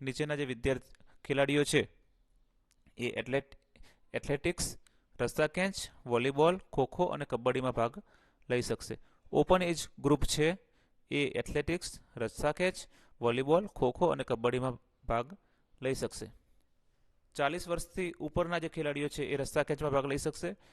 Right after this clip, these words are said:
અને સાઠ વર્ષથી ઉપરના જે ખેલાડીઓ છે એ પણ રસ્સા ખેંચમાં ભાગ લઈ શકશે. મિત્રો, અ, કેટલીક સ્પર્ધાઓ એવી છે જે સીધી તાલુકા ક-, કક્ષાએથી શરૂ થાય છે. તો,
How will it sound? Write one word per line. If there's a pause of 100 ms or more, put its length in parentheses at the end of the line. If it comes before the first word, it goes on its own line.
(280)
અને
સાઠ
વર્ષથી
ઉપરના (220)
જે
ખેલાડીઓ
છે
એ
પણ (400)
રસ્સા
ખેંચમાં (200)
ભાગ (400)
લઈ
શકશે. (1400)
મિત્રો, (1400)
અ,
કેટલીક
સ્પર્ધાઓ
એવી
છે
જે
સીધી (460)
તાલુકા
ક-,
કક્ષાએથી
શરૂ
થાય
છે. (480)
તો,